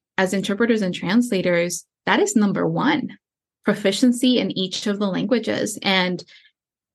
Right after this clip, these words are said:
many of us that serve in this profession here in the U S are heritage speakers. We are speakers who came with both languages. We are to a certain degree bilingual, but we often don't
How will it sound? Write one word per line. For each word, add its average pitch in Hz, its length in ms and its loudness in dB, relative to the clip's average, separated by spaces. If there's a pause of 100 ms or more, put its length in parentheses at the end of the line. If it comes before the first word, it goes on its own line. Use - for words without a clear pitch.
(120)
many 220 460 4
of 185 140 0
us 175 420 -2
that 190 260 2
serve 208 280 2
in 240 80 6
this 226 160 2
profession 226 480 0
here 208 260 0
in 233 80 4
the 220 120 4
U 190 260 -2
S 208 420 0 (100)
are 220 520 4
heritage 185 680 0
speakers. - 580 -4 (260)
We 214 160 4
are 196 340 4
speakers 208 680 0
who 196 500 2 (1080)
came 240 440 4
with 190 200 -4
both 214 280 2
languages. 185 760 0
We 190 440 0
are 196 280 4
to 233 180 0
a 214 60 4
certain 214 280 0
degree 208 540 0
bilingual, 190 880 2 (480)
but 190 400 4
we 214 320 0
often 220 560 2
don't 208 500 0